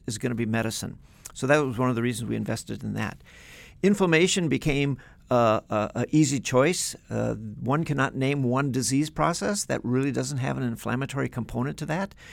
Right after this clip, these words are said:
A lot of the new drugs that are coming online address the, uh, inflammatory system. And a lot of the immunotherapies to treat cancer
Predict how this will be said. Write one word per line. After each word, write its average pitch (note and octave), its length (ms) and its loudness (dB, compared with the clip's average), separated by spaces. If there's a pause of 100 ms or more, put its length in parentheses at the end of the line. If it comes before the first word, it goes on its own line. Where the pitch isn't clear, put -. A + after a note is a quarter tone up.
(220)
A - 80 0
lot B2+ 220 6
of C3+ 80 2
the B2+ 60 0
new C#3 160 2
drugs C3 400 0
that D3 100 2
are C#3 40 -2
coming C#3+ 320 -2
online C#3 420 -2
address C3 480 -2
the, C3+ 440 -2
uh, A#2 200 -4
inflammatory C3 800 -4
system. C#3 420 -6 (360)
And C#3 100 0
a E3 40 4
lot F#3+ 160 6
of F3+ 60 2
the F3 100 4
immunotherapies B2+ 1000 0
to A2+ 100 -6
treat - 260 -2
cancer D#3+ 500 -4